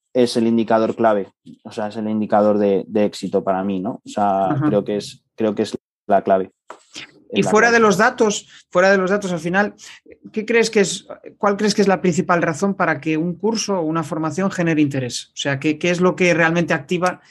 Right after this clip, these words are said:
Speaker 2: y dice el alumno, "Ostras, esto, esta formación está muy, muy chula"? ¿Qué, cuál crees que es el, el factor principal?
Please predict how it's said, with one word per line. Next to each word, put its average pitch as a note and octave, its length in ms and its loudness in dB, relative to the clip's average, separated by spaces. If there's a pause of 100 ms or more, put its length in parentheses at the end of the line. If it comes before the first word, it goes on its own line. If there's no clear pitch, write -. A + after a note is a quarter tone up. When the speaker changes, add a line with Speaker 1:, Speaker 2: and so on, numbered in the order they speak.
Speaker 2:
y D#3 100 2
dice D3+ 220 2
el D3 80 2
alumno, C#3 260 0
"Ostras, D3+ 480 -4
esto, E3 400 -4
esta F3 180 -8
formación D3+ 440 -2
está F3 400 -6 (320)
muy, F3+ 280 0
muy E3+ 440 -4
chula"? C3+ 400 -6 (420)
¿Qué, D#3+ 580 2
cuál D#3+ 140 0
crees D3+ 160 -2
que D3+ 100 -4
es - 280 -6
el, D3 240 -2
el C#3+ 180 0
factor C3+ 380 -6
principal? C3+ 440 -12